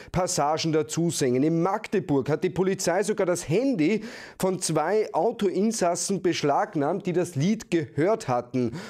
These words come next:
Und gegen die beiden, einer ist zweiundzwanzig, der andere siebenundzwanzig Jahre alt,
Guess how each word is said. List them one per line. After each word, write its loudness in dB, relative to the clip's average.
Und 0
gegen 0
die 0
beiden, 0
einer 2
ist -2
zweiundzwanzig, 0
der 0
andere 2
siebenundzwanzig 0
Jahre 2
alt, -2